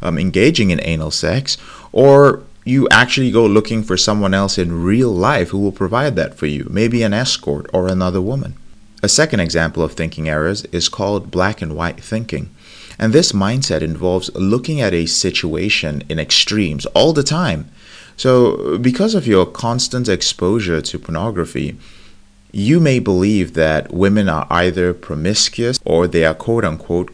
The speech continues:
good girls who should be married, and there's rarely anything in the middle for you.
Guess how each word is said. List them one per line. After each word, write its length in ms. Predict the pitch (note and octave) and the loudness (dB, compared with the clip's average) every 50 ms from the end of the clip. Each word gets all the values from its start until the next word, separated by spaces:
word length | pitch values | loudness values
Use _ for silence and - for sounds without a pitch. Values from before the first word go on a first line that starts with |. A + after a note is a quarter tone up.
| - - | -6 0
good 260 | G#2 D3 F3 C#3+ C3+ | 2 2 4 2 0
girls 440 | - - - - - - - - - _ - | -4 -6 -6 -6 -6 -8 -12 -14 -16 _ -4
who 120 | - A2 | -2 0
should 400 | A2 - - - - D#3+ F3+ - | 2 2 2 2 4 4 2 2
be 140 | - D#2+ E2 | 0 -2 0
married, 500 | D#2+ F2+ B2 E3 E3 G2+ F2 - - - - - - - - - - - | 0 2 0 0 0 -2 -4 -4 -6 -10 -12 -16 -18 -18 -18 -18 -12 -6
and 160 | - A2 A2 | -4 0 4
there's 260 | A2+ A2+ A2 G#2 G#2 | 4 4 4 2 0
rarely 640 | G2 F2 F2 G2 A#2 A#2+ B2+ C3 B2+ B2 C3 B2+ - - | -4 -6 -2 0 2 2 2 2 2 0 0 0 0 0
anything 480 | G#2+ G#2 A2 G#2+ G#2+ - G#2+ G2+ G2+ | 0 0 -2 -2 -2 -2 -2 -2 0
in 80 | F#2 E2+ | 0 -2
the 80 | D#2+ D#2 | -2 -2
middle 260 | D#2+ E2+ D#2 D2 D2 | -4 -4 -4 -4 -6
for 280 | D2 - - F#2 F2+ | -8 -6 -4 -2 -2
you. 180 | E2+ - - - | -2 -2 -2 -6